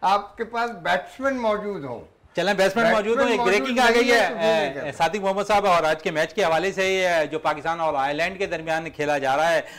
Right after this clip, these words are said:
Speaker 2: अ, सात बजे मैच का आगाज़ होगा और यहाँ पर आयरलैंड की टीम ने जो है टॉस जीत लिया है और टॉस जीत कर पहले फील्डिंग करने का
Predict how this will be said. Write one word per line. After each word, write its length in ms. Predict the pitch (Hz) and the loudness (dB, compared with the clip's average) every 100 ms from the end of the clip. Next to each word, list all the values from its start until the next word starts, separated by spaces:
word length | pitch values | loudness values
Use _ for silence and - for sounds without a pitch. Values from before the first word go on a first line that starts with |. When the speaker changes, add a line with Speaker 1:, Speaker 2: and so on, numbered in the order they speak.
| - | -4
Speaker 2:
अ, 100 | 147 | -2
सात 280 | 147 160 165 185 | 0 2 0 -2
बजे 120 | 180 | -2
मैच 240 | 165 165 | -4 -2
का 100 | 202 | 0
आगाज़ 400 | 160 143 143 170 | 0 2 0 0
होगा 280 | 180 175 185 | 0 0 2
और 260 | 196 180 175 | 4 4 2
यहाँ 360 | 165 151 156 | 2 2 2
पर 160 | 190 185 | 2 2
आयरलैंड 360 | 165 175 208 | 4 2 -2
की 100 | 208 | -6
टीम 200 | 202 196 | -6 -4
ने 160 | 202 202 | -4 -2
जो 100 | 180 | 0
है 160 | 170 185 | 0 0
टॉस 380 | - 156 202 | 0 0 0
जीत 240 | 170 180 185 | -2 -6 -4
लिया 180 | 180 180 | -2 0
है 120 | 180 | 0
और 60 | |
टॉस 300 | 160 151 160 | 0 0 -2
जीत 160 | 165 160 | -4 -6
कर 220 | 190 170 | -2 -2
पहले 260 | 160 147 156 | -2 -2 -2
फील्डिंग 320 | 156 147 160 | -4 -8 -6
करने 220 | 160 156 | -6 -6
का 120 | 156 | -4